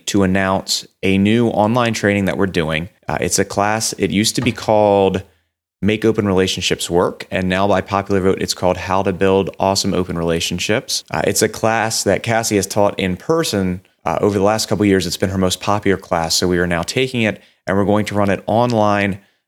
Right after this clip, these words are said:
as a webinar so that you guys can come from wherever you're at and see it. And on it, we're gonna cover things like how to cope with jealousy, how to balance time and energy between partners,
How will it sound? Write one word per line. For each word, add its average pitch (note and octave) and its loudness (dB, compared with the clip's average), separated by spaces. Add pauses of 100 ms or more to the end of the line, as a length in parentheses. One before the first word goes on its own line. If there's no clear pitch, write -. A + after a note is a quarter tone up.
(180)
as G2+ -2
a A2+ 0
webinar G2+ 0 (180)
so - -4
that F#2+ 2
you G2+ 0
guys G2 0
can F#2 -6
come G2 0
from F2+ -4
wherever A2+ 0
you're G2 2
at F2 0 (320)
and F2+ -2
see F2 2
it. - -4 (140)
And G#2 0
on A2+ 2
it, A2 2
we're G#2 4
gonna G2+ 2
cover G2 -4
things G2 -2
like F2+ 0
how G2 -2
to G2 -4
cope F2 -4
with E2 -4
jealousy, B2+ 0 (340)
how G2+ 0
to G2+ -2
balance G2 0
time G2 0
and F#2+ 0
energy F#2+ -2
between E2+ -6
partners, G#2 -2